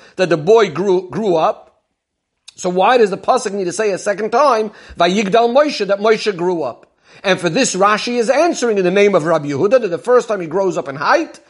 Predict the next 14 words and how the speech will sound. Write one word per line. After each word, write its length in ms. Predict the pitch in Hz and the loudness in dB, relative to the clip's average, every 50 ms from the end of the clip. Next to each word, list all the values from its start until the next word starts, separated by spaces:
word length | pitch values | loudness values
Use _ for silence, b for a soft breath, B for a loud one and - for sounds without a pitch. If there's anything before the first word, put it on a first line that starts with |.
| b b b b | b b b b
and 180 | 151 156 185 | -4 -2 0
the 60 | 233 233 | 0 -2
second 420 | - - 349 339 - 285 294 269 | 0 2 0 0 0 -2 -8 -6
time 260 | - 262 262 240 240 | -4 -2 -2 0 -2
in 100 | 240 220 | -2 -2
greatness. 720 | 165 180 185 175 156 - - 110 - - - - - - _ b b b b b b b - | 0 0 0 0 0 -4 -10 -16 -18 -18 -20 -20 -20 -20 _ b b b b b b b 0
However, 460 | 202 220 233 294 330 320 294 269 240 | 2 2 4 4 2 2 2 -2 -2
this 400 | 214 214 - - - - - _ - | -2 -4 -8 -8 -12 -16 -14 _ -14
explanation 640 | - - - - 208 208 240 277 311 - 247 247 220 | -14 -12 -6 -6 -4 -2 0 -2 -2 -2 -6 -8 -8
seemingly 460 | - - 277 262 247 233 220 226 208 | -6 -4 -4 -4 -4 -4 -4 -4 -2
is 100 | 190 160 | -2 -2
not 180 | 170 180 185 185 | 0 0 0 0
understood. 560 | 170 156 156 135 - - 127 113 87 - _ _ _ _ _ _ _ _ _ _ b b b b b b b b b 160 | 0 -2 -4 -8 -10 -12 -12 -14 -14 -16 _ _ _ _ _ _ _ _ _ _ b b b b b b b b b -4
Because 800 | 160 214 180 - - 269 233 151 101 - - - - - _ | -2 -2 2 4 4 4 4 2 -2 -8 -16 -20 -20 -20 _